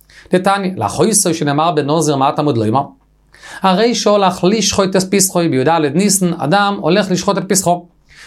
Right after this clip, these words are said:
ולא מול אזנוי, או בשעה ימות השנה, אדם הולך למול את בנו. ושומע שמייס לא מייס, אחד משבעת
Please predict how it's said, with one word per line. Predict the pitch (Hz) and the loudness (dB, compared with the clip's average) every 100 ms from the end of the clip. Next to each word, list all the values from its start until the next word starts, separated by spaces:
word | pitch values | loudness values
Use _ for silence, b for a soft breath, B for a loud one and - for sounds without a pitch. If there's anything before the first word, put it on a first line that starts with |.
| B | B
ולא | 190 214 | 2 4
מול | 226 233 | 4 2
אזנוי, | 190 202 208 208 - | 4 2 2 -2 -2
או | 180 185 | 0 0
בשעה | 120 156 214 | 0 0 2
ימות | 196 190 | 2 0
השנה, | 175 175 165 - | 0 0 0 0
אדם | 123 160 185 | -2 2 2
הולך | 165 180 | 2 2
למול | 165 175 170 | 2 2 2
את | |
בנו. | 147 143 143 _ _ _ B B 170 | 2 0 -4 _ _ _ B B -2
ושומע | 165 - 220 214 180 175 | 0 2 2 2 2 2
שמייס | 170 180 160 196 208 | 2 0 2 2 0
לא | 208 | 0
מייס, | 190 185 - 120 | 0 -2 -2 -4
אחד | - 180 | -2 0
משבעת | 180 - 185 | 0 2 2